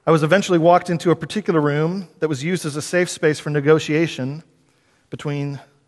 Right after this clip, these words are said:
the two parties. And in that room, half of the room was South Korea, the south half, if you were guessing, you're right. And the other half was North Korea, the north half.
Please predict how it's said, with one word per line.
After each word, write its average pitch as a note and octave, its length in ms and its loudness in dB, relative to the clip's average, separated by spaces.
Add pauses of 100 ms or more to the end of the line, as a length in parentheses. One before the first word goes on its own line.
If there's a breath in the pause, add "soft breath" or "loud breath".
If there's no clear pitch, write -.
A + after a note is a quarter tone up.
(180)
the - 80 -18
two C3 160 -8
parties. B2 580 -4 (720)
And D3+ 140 -2
in F#3 60 0
that D#3+ 140 4
room, F#3+ 440 2 (640)
half F#3+ 300 0
of D3+ 100 0
the C#3 80 0
room D3+ 260 0
was C3 400 -2
South C#3 320 -2
Korea, D3 420 -4
the - 60 -20
south D#3 280 -6
half, C3+ 300 -4
if D3+ 140 -16
you B2+ 140 -10
were B2 80 -12
guessing, C#3+ 480 -10
you're C3+ 120 -10
right. A#2+ 280 -10 (720 soft breath)
And D3 160 0
the D#3 60 6
other F3+ 160 4
half D3+ 260 0
was C3+ 100 0
North C#3 220 -2
Korea, C3 400 -6
the B2+ 80 -10
north B2 180 -4
half. A2+ 300 -14